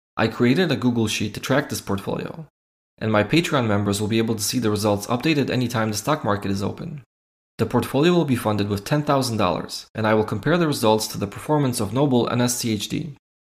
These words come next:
I will use the market open price on November first for each of these stocks to determine the number of shares for each position. I will do the same for Noble and S C H D. All dividends will be reinvested back into the issuing stock.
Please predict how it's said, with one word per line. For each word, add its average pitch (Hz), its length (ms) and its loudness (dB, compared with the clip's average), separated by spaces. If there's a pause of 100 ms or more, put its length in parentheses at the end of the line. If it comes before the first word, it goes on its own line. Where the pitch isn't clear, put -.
(120)
I 120 100 4
will 117 140 6
use 123 160 2
the - 80 2
market 131 320 4
open 117 260 0
price 101 340 -2
on 110 120 -2
November 135 320 2
first - 420 -6 (100)
for 92 140 -2
each 160 140 0
of 160 80 0
these 123 180 0
stocks 95 360 -2
to - 120 -14
determine 139 380 0
the 135 100 2
number 110 220 0
of 101 100 -2
shares 147 300 2
for 117 120 -4
each - 160 -4
position. 107 540 -6 (540)
I 120 100 2
will 113 100 4
do 120 120 6
the 120 100 2
same 160 300 0
for 131 120 -2
Noble 110 360 4
and 95 120 -2
S 110 180 -2
C 101 140 0
H 101 140 -2
D. - 300 -4 (560)
All 131 160 2
dividends 151 440 2
will 107 100 -2
be 107 140 0
reinvested 104 480 2
back 113 220 0
into - 140 -8
the - 100 -2
issuing 107 320 -2
stock. - 460 -8